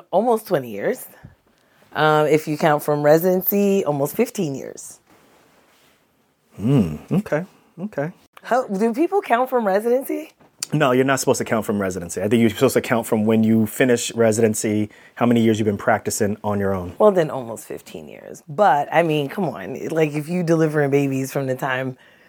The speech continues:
Speaker 1: you graduate from medical school, I think that should count. But whatever. Okay, almost fifteen years.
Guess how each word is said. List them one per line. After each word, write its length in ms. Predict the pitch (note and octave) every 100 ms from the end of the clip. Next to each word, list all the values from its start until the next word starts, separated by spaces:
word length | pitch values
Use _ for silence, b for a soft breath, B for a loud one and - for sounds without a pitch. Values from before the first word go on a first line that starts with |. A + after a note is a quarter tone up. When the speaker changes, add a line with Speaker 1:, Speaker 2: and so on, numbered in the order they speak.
| b -
Speaker 1:
you 160 | D3+ C3+
graduate 460 | C#3+ C#3 C#3+ C3
from 340 | - B2+ B2+ A#2+
medical 320 | D3 D3+ C3
school, 260 | B2+ C3 B2
I 140 | A2
think 240 | - D3 C3
that 140 | A#2
should 160 | - A2
count. 260 | E3+ - - - - -
But 220 | B2+ - _ -
whatever. 720 | D3 B3+ E4+ D#4+ C#4 C#4+ C#4+ _ _ _ _ _ _ _ -
Okay, 220 | G#3+ G3+
almost 260 | G3 G3 F#3+
fifteen 320 | F3 F3 C#3+
years. 300 | - -